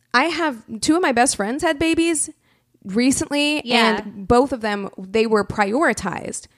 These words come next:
Speaker 2: Yeah.
Speaker 1: on the vaccination list. Like, they, they got vaccines before any of us because they were pregnant, because it was actually better for the mother to get the
Speaker 2: Yeah.
Speaker 1: vaccine than to contract
Speaker 2: Well,
Speaker 1: covid
Speaker 2: th-,
Speaker 1: while
Speaker 2: that's
Speaker 1: pregnant.
Speaker 2: what I was gonna say.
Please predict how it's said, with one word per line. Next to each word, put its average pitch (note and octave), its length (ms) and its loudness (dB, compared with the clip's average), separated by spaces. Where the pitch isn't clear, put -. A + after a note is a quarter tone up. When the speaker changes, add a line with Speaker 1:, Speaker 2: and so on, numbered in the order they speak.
Speaker 2:
Yeah. A#3 180 2
Speaker 1:
on A3+ 260 2
the G3+ 80 -2
vaccination G#3 600 0
list. G3 160 -2
Like, F#3+ 100 -4
they, A3 160 2
they A3 220 -4
got A3 200 0
vaccines G3+ 500 -2
before G3 280 0
any C4 200 -2
of G#3+ 80 4
us G3 140 2
because C#4 520 -6
they F#3+ 100 0
were E3+ 120 -2
pregnant, - 500 -10
because A#3+ 160 6
it A#3+ 60 0
was A#3 100 2
actually A#3+ 280 2
better A3 300 2
for A#3+ 140 2
the G#3 100 -2
mother G3+ 280 0
to F4+ 140 0
get - 200 0
the A3+ 60 2
Speaker 2:
Yeah. - 40 2
Speaker 1:
vaccine A3 560 0
than A#3 140 0
to G#3 100 -8
contract A3 680 -6
Speaker 2:
Well, B3 140 6
Speaker 1:
covid A3 140 4
Speaker 2:
th-, G3 80 -2
Speaker 1:
while G3 140 6
Speaker 2:
that's E4+ 260 4
Speaker 1:
pregnant. A4+ 140 -4
Speaker 2:
what G#4 80 2
I F4 40 0
was D4 180 -6
gonna A#3 200 -6
say. F#3+ 560 -4